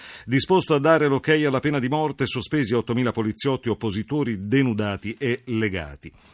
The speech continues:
Ambiguità occidentali, le quattro ore di silenzio sul golpe, il commento di Paolo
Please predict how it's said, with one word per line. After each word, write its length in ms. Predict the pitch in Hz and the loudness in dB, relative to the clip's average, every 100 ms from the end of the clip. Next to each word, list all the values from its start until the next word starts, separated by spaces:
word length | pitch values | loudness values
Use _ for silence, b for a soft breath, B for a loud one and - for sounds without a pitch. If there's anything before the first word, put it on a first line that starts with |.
| B B B B B - | B B B B B 0
Ambiguità 720 | 151 156 147 160 123 180 - - | 2 4 2 -2 2 2 2 -2
occidentali, 840 | 170 - 160 127 127 170 151 123 | -2 0 0 0 0 0 2 2
le 100 | 117 | 0
quattro 420 | - 170 - 147 | 2 0 0 0
ore 280 | 165 156 147 | 2 0 -2
di 180 | 123 135 | -2 -2
silenzio 600 | - 127 143 151 - 147 | -2 0 0 -2 -2 -4
sul 320 | - 156 147 | -2 -2 -2
golpe, 460 | 123 104 98 87 104 | 0 0 -2 -4 -4
il 320 | 104 104 98 | -4 -4 -6
commento 600 | - 139 113 95 85 95 | -2 0 0 -2 -6 -10
di 220 | 95 92 | -10 -10
Paolo 460 | 87 120 120 120 113 | -6 -2 0 0 -2